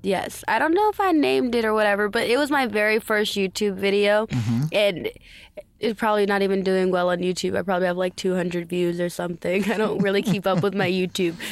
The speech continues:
Speaker 1: But
Speaker 2: Right.
Speaker 1: anyway, that vi-, that video is up there.
Speaker 2: Okay.
Speaker 1: And it's, you guys should check that one out as well because he inspired that song.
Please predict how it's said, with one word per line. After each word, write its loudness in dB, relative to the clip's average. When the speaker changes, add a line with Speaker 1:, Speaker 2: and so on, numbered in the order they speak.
Speaker 1:
But 2
Speaker 2:
Right. 2
Speaker 1:
anyway, 2
that 0
vi-, 2
that 0
video 2
is 0
up 0
there. 2
Speaker 2:
Okay. -4
Speaker 1:
And 0
it's, -6
you -6
guys -2
should -10
check -8
that -12
one -10
out -4
as -6
well -4
because -6
he -2
inspired -4
that -6
song. -8